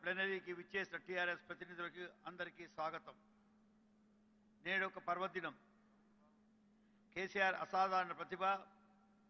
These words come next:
దక్షత టీఆర్ఎస్ను రాజకీయ శక్తిగా తీర్చింది.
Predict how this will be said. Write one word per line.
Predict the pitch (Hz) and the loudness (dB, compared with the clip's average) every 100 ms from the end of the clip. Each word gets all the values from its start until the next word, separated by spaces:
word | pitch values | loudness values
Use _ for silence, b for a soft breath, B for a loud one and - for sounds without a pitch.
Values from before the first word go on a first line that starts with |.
| - - - - _ | -20 -20 -20 -20 _
దక్షత | 160 170 202 196 196 190 - - - - - - - - | -6 -2 -2 4 4 4 0 -14 -20 -20 -20 -20 -20 -8
టీఆర్ఎస్ను | 180 190 190 190 - 175 | 4 8 8 8 2 4
రాజకీయ | 175 175 180 190 175 | 4 4 -2 0 0
శక్తిగా | - 180 196 185 175 | 0 -4 -2 0 0
తీర్చింది. | 170 185 180 180 156 | 0 -6 -4 -10 -10